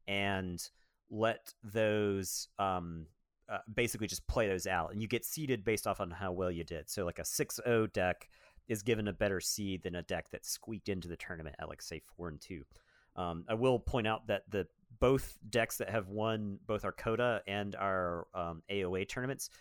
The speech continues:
were decks that came into the, the main turn-, or the,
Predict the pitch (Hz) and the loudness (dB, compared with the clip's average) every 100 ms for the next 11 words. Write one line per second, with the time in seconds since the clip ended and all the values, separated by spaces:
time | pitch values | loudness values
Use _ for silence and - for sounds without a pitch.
0 | - _ 107 90 110 107 - 101 - 104 | -20 _ -4 0 0 0 -2 -6 -6 -4
1 | 98 95 95 92 87 87 82 - 90 85 | -2 -2 -4 -6 -8 -8 -10 -8 -6 -4
2 | 98 110 107 92 - 104 98 104 92 92 | -2 -2 -2 -4 -4 -6 -4 -4 -2 -2